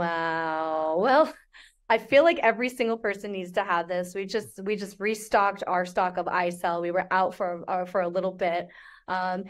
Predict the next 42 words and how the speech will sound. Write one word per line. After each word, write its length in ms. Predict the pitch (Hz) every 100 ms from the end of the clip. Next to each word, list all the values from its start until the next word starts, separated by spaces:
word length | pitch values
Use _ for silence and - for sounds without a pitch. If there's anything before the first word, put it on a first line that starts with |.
| - -
and 140 | 269
they 120 | 330
can't 240 | 381 523 523
keep 240 | 330 381
it 100 | 381
on 160 | 302 294
the 80 |
shelves, 560 | 294 262 254 220 202 202
<laughs> 20 |
right? 340 | 254 302 294 302
It's, 80 | 285
it's, 140 | 285
like, 160 | 269 269
constantly 480 | 302 320 330 320 311
their 180 | 277 277
first 280 | 247 247 -
thing 160 | 240
that 160 | 233 226
goes 220 | 214 202
out. 360 | 202 190 185 180
So, 260 | 208 196 196 - -
but 160 | 220 208
Leonard 240 | 226 269
has 140 | 277
promised 560 | - 208 196 190 190 - _ - -
that 180 | 202
whenever 380 | 196 214 214 254
they 120 | 262 240
get 140 | 233
the 80 | 220
stock 360 | - 196 202
back, 360 | 202 185 185 - _ _ 202
that 140 | 190
they 100 | 202
will 120 | 202
make 200 | 202 202
sure 520 | - 214 190 185 180 - _ -
to, 360 | 208 208 202 202
that 260 | 196 180 180
Redox 400 | 226 226 220 -
Medical 360 | 208 202 233
Group 320 | 214 202 196